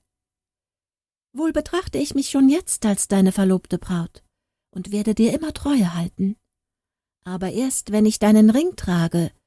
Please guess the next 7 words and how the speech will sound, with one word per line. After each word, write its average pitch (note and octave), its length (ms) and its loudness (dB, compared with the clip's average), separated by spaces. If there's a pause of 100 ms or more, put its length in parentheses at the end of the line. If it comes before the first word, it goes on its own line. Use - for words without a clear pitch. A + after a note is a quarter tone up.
(280)
gilt E4 220 -8
der D4+ 100 -4
Verspruch - 580 -4
auch B3+ 220 -2
vor B3 180 -2
den B3 160 4
Elfen, A3+ 540 -2